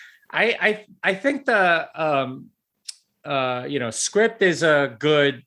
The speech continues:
smart contract language in the sense that it's not Turing complete, and it does have sort of, like, this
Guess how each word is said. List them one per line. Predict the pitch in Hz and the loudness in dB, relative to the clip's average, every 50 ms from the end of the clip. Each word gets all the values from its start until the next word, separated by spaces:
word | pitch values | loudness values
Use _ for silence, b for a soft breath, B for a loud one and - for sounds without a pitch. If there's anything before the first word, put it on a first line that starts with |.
| _ | _
smart | - - - - 135 120 - | -14 -8 -2 0 0 0 2
contract | - 117 107 101 - 117 104 98 - | 0 0 0 0 0 -2 -2 -2 -4
language | 104 104 104 98 101 101 101 92 101 | -6 -6 -4 -2 -2 -2 -2 -2 -4
in | 104 | -6
the | 95 104 | -6 -6
sense | - - 131 123 123 123 | -4 -2 -2 -2 -2 -4
that | - 123 113 110 107 - b b b b b b b _ _ _ _ _ _ - | -4 -2 -2 -2 -4 -6 b b b b b b b _ _ _ _ _ _ -4
it's | 156 143 147 - | -4 -4 -4 -2
not | 160 170 220 262 - | 0 0 0 0 -2
Turing | - 196 180 147 135 127 | -2 -2 0 0 -2 -2
complete, | - 131 104 - - 104 95 95 98 - _ _ | -6 -10 -12 -10 -10 -10 -8 -8 -10 -12 _ _
and | - 143 147 143 139 | -2 0 0 0 0
it | 147 151 143 147 | -4 -6 -6 -4
does | - 165 170 175 180 180 165 143 | 0 0 2 2 2 0 -4 -6
have | - - 160 160 151 147 143 139 143 143 139 127 - _ _ _ _ _ _ _ _ _ | -10 -4 0 2 2 2 2 2 0 -2 -4 -8 -12 _ _ _ _ _ _ _ _ _
sort | - - 165 147 135 | -8 -2 -2 0 0
of, | 139 123 127 | 0 0 0
like, | 131 127 123 127 - | 0 0 0 0 -2
this | 135 127 123 120 120 - - - _ | -2 0 0 0 -4 -6 -14 -16 _